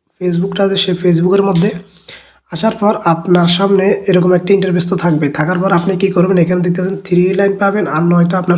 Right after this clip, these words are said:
প্রোফাইলের যে পিকচারটা, এটা পাবেন। তো আপনি কী করবেন, এটার মধ্যে একটা ক্লিক করে দিবেন। এটার মধ্যে ক্লিক করার পর আপনার সামনে এরকম একটা ইন্টারফেস আসবে। আসার পর আপনি কী করবেন, এখানে দেখতেছেন যে সেটিংয়ের একটা অপশন, আপনি সেটিংয়ের অপশনের মধ্যে একটা ক্লিক করে দিবেন।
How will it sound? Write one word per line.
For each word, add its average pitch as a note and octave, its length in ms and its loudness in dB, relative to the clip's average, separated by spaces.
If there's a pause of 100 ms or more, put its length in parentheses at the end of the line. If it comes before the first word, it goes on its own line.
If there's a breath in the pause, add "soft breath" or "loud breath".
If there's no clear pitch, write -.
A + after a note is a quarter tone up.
(120)
প্রোফাইলের F3 400 2 (540 loud breath)
যে E3+ 120 -2 (100)
পিকচারটা, F3+ 400 -2
এটা F3 220 0
পাবেন। C#3 220 -2 (160)
তো D#3+ 80 -6
আপনি F3 200 -2
কী F3+ 120 0
করবেন, F#3+ 260 0 (100)
এটার F3+ 220 0
মধ্যে F3 240 2
একটা G3 260 -2
ক্লিক G3 300 -2
করে E3 180 -2
দিবেন। D3 240 -4 (1040)
এটার E3+ 180 -2
মধ্যে F3+ 240 0
ক্লিক F#3+ 240 0
করার G3 180 2
পর G#3 120 0
আপনার F3 200 0
সামনে E3+ 200 4
এরকম E3+ 220 4
একটা D3+ 200 -2
ইন্টারফেস D#3 340 2
আসবে। C3+ 280 -4 (420)
আসার E3+ 220 -2
পর G3 140 0
আপনি F#3+ 200 0
কী E3+ 120 2
করবেন, F3+ 220 0
এখানে F3 240 2
দেখতেছেন F3+ 380 -2
যে G3 120 0
সেটিংয়ের F#3 480 0
একটা F#3 220 -4
অপশন, G3+ 340 -4
আপনি E3 280 -4
সেটিংয়ের F3 420 0
অপশনের G3 380 0
মধ্যে G3 220 0
একটা G3+ 200 -2
ক্লিক - 300 -6
করে D#3 180 -2
দিবেন। C#3+ 260 -6